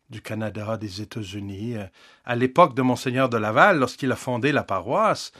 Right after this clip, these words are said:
c'était probablement une des plus grandes au monde. Elle s'étendait sur presque tout le Canada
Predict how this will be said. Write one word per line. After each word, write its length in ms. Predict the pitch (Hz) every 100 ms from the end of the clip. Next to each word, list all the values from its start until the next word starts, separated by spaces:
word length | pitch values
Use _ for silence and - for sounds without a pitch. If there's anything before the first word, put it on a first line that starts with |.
| - -
c'était 460 | - - 131 127 147
probablement 600 | - 151 160 139 135 160
une 160 | 170 127
des 100 | 120
plus 200 | 123 110
grandes 280 | 113 117
au 60 | 117
monde. 340 | 147 214 147
Elle 120 | 117 110
s'étendait 560 | 139 131 123 117 151
sur 300 | - 123 107
presque 440 | - 131 - 117 -
tout 120 | 170
le 60 |
Canada 540 | 139 123 107 101 160